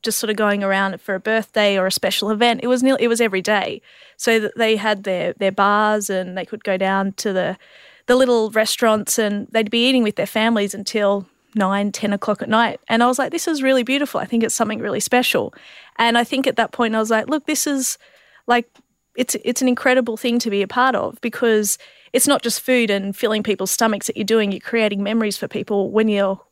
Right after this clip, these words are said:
cooking for them. They, they're sitting around with their family and their friends, and it's, they're sh-, creating an experience, and you're sort of being a part of that experience for them as well by cooking."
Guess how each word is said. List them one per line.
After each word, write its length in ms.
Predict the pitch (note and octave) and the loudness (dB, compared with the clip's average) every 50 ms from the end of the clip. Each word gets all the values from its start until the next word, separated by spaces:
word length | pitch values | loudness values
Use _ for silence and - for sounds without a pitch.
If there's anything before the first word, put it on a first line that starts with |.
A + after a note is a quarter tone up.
| _ _ _ _ _ _ _ - | _ _ _ _ _ _ _ -4
cooking 320 | - D#4+ - - B3+ G#3+ G3+ | -2 0 0 0 0 -2 -2
for 200 | - - - - | -2 -4 -4 -2
them. 220 | - - - - _ - - - - - - | -4 -4 -6 -8 _ -18 -20 -20 -20 -8 0
They, 320 | A#3 A#3 A#3+ A#3 A#3 G#3 | 2 4 4 4 4 2
they're 380 | G#3+ A3+ A3+ A3 G#3+ G#3+ G#3+ G3+ | 2 2 2 2 2 0 -2 -2
sitting 320 | - - B3 A3 G#3+ G#3 | -2 -2 0 0 0 0
around 240 | G3+ G#3 G3 G3+ G#3 | 2 0 0 0 -2
with 100 | G3+ - | -4 -4
their 80 | - G3 | -4 -6
family 400 | - - A#3 A3+ A3+ A3+ A3+ G#3+ | -4 0 0 2 2 2 0 0
and 100 | G3+ G3 | 0 -2
their 80 | F#3+ G3 | -2 -2
friends, 640 | - - A#3+ B3 A#3+ G#3 - - A3 A#3+ - - - - - - - - - _ - | -2 0 0 2 2 0 0 -2 -4 -2 -4 -4 -8 -12 -20 -20 -20 -20 -20 _ -2
and 400 | - A#3 A3+ A3 G#3+ G#3+ G#3+ G#3 A3 | 0 2 4 4 4 2 2 2 2
it's, 480 | A3 G#3+ G#3 - - - - - - - _ _ _ _ _ _ _ _ _ | 2 0 0 -2 -2 -4 -2 -2 -4 -6 _ _ _ _ _ _ _ _ _
they're 180 | - B3 B3 A#3 | 2 4 4 4
sh-, 60 | G#3+ - - - | 2 -2 -6 -6
creating 380 | - - B3 A#3 A#3 A#3 A3+ G#3+ | -2 2 2 2 4 2 0 -2
an 80 | G3+ | -2
experience, 760 | G#3 - - - - B3 B3+ C4+ C4 A3+ F3 - B3+ - - | -4 -4 -4 -4 0 2 2 4 4 2 0 -2 -4 -4 -2
and 160 | A3+ A3 A3 A3 | 0 0 0 2
you're 400 | A3+ A3 A3 G#3+ G#3+ G#3 G3 - _ _ _ - | 2 2 2 2 2 0 -2 -4 _ _ _ -12
sort 140 | - - A#3 | -6 -2 -2
of 60 | A3 | 2
being 200 | G#3 A3+ A3+ A3 | 2 2 0 0
a 40 | G#3 | -2
part 260 | G3+ - A#3+ B3 C4 | -2 0 0 2 2
of 100 | C4+ A3+ | 0 0
that 120 | - G3 - | -2 -4 -6
experience 460 | - - - - A3 G#3 G3+ F#3+ - | -6 -8 -4 -2 -2 0 -2 -2 -6
for 180 | - - G#3+ G3+ | -4 -2 -2 -2
them 120 | G3+ G3 | -2 -4
as 140 | G3 G3 G3+ | -6 -4 -2
well 180 | A3+ A3+ A3 G3+ | 0 0 0 0
by 140 | G3+ F#3+ - | -2 -6 -8
cooking." 440 | - C4+ - - B3 C4 B3 G3 | -8 -10 -10 -10 -10 -12 -12 -14